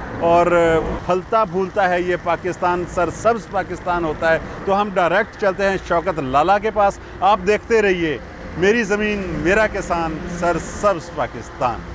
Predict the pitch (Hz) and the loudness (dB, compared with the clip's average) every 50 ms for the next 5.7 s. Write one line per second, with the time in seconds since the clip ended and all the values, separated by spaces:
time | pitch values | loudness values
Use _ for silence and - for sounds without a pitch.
0 | - - - - - 202 190 - 233 208 208 202 170 156 156 160 175 208 233 240 | -12 -10 -4 2 2 2 4 2 0 -4 -4 -4 0 2 4 4 6 6 6 4
1 | 233 220 220 208 - 180 180 190 208 208 185 185 180 165 - 135 135 151 170 208 | 4 4 2 -2 -2 0 2 2 2 2 0 -2 -4 -6 -6 -6 -4 -2 0 2
2 | 226 220 196 180 156 147 143 147 147 143 143 143 147 147 147 139 - 139 - - | 2 2 0 2 2 4 2 2 2 0 0 2 4 4 2 2 0 -2 -2 -2
3 | 170 156 - 165 151 139 135 127 - 147 151 151 139 - 202 190 151 143 151 160 | -4 -4 -2 -2 0 0 0 0 -2 -2 -4 -2 0 2 2 2 4 4 4 4
4 | 180 196 208 202 220 196 160 151 175 185 196 214 226 233 233 233 220 - - 196 | 4 4 2 0 -4 -10 -10 -8 -8 -6 -4 0 0 2 2 0 -2 -4 -2 0
5 | 180 170 190 214 226 208 185 190 170 139 117 110 98 | 0 0 0 -2 -2 -2 -2 -2 -2 -2 -2 -2 -4